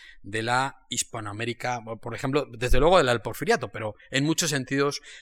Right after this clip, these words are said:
de la mayoría de las repúblicas hispanoamericanas. En ese sentido, quiero apuntar también que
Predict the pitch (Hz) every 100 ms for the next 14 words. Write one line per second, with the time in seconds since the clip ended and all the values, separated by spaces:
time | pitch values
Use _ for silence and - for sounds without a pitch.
0 | - 135 123 123 131 139 127 123 190 175
1 | 107 117 120 117 113 131 123 - 117 -
2 | - 110 - 104 98 98 - 123 104 98
3 | - - _ _ _ - - - - -
4 | 135 190 233 208 180 190 202 202 180 175
5 | 156 135 139 143 117 101 135 170 - -
6 | 147 180